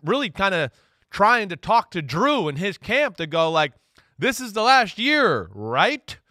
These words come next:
Right?" Like, he's trying to say that. And, uh, I don't know where this goes. This is gonna be interesting. It really is because, yeah, it looks like,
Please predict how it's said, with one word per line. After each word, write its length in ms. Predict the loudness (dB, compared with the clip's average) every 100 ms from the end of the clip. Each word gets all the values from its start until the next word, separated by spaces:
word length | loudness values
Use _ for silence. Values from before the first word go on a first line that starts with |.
| _ _ _ -14
Right?" 760 | -10 -6 -6 0 4 4 2 _
Like, 320 | -2 2 0
he's 240 | -2 -6 -6
trying 460 | -4 -2 0 -2
to 100 | -6
say 300 | -6 0 0
that. 340 | 2 0 -2 -6 _ _ _ _
And, 400 | -2 0 0 0
uh, 140 | 0 2
I 100 | 2
don't 160 | 0 0
know 80 |
where 240 | 0 0 0
this 220 | -2 -8
goes. 420 | -6 -6 -6 -16 _ _ _
This 140 | -12 -10
is 100 | -6
gonna 160 | -6
be 200 | -6 -6
interesting. 520 | -6 -6 -10 -10 -10 -8
It 140 | -6
really 340 | -4 -2 -2
is 220 | -2 -4 -6
because, 400 | -6 -4 -4 -8 _ _
yeah, 220 | -4 -2 0
it 120 | -4
looks 280 | -4 -8 -2
like, 240 | -2 -2